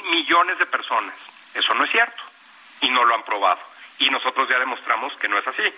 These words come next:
Ya después, si dicen, "Los medios de comunicación replican fragmentos de la conferencia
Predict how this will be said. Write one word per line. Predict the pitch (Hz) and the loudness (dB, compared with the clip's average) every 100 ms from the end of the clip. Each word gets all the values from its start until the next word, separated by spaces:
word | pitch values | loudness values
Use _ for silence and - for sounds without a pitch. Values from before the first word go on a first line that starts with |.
| - - - - - | -12 -8 -4 -4 -6
Ya | 151 233 302 | 0 2 2
después, | 320 - 226 214 - | -2 -2 2 2 0
si | 185 | -4
dicen, | 185 - 117 101 - - - - - - - - | -4 -2 -2 -4 -18 -20 -18 -18 -20 -20 -20 -6
"Los | - 175 180 | 0 2 2
medios | 240 269 | 0 0
de | 254 | 0
comunicación | 208 180 160 156 190 190 | 0 0 0 -2 0 0
replican | 175 165 190 196 214 208 - | 0 -2 -4 -2 0 -2 0
fragmentos | 196 180 175 190 196 208 233 - - 143 - - - - - - - | 2 2 0 -2 -2 -2 -4 -8 -4 -4 -4 -12 -14 -20 -20 -20 -4
de | 151 160 180 | 0 0 0
la | 175 156 | 0 -2
conferencia | 139 127 139 139 151 151 - - | -2 -4 -2 0 0 -2 0 0